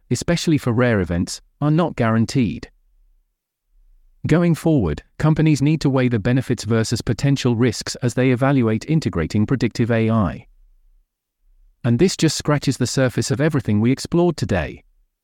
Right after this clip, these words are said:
The era of predictive analytics is only just getting started. While we can't actually see into the future,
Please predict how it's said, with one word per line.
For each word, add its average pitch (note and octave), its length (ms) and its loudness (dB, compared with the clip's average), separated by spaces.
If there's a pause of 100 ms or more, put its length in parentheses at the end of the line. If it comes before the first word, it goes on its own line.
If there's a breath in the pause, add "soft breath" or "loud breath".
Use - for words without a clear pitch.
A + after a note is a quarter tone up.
(460)
The G2 200 0
era D3 240 4
of G2 120 -2
predictive A2+ 400 0
analytics A2+ 580 0
is C#3 140 -2
only D#3+ 240 2
just - 260 -2
getting A2+ 300 0
started. - 560 -4 (880)
While F3 240 2
we G3 100 2
can't E3 300 2
actually B2 400 0
see A#2+ 240 2
into A2 160 2
the F#2 100 0
future, B2+ 540 -4